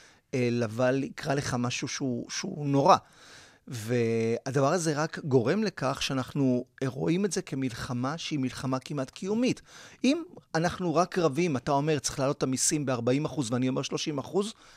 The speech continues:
נתפשר על שלושים אחוז, שלושים וחמישה אחוז, נמצא את הדרך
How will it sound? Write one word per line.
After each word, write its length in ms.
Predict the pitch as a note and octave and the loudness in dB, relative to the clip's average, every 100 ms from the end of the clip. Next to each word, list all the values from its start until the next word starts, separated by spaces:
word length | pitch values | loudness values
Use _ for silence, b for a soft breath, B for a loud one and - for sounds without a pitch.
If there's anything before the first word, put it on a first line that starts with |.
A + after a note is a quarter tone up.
| B _ _ - | B _ _ -2
נתפשר 420 | G#3 A3 A3 C4+ | 0 0 0 2
על 140 | C#4 | 0
שלושים 360 | - F3+ F#3+ F3+ | -2 -4 -4 -4
אחוז, 300 | - A#3 G#3+ | -4 -2 -2
שלושים 240 | E3+ D#3+ | -2 -2
וחמישה 380 | F3 F3 - G3 | -2 -2 2 2
אחוז, 200 | F#3 G3 | 0 -2
נמצא 240 | E3+ - | -2 -2
את 80 | F#3+ | -2
הדרך 320 | F3+ F#3 F3 | 2 0 0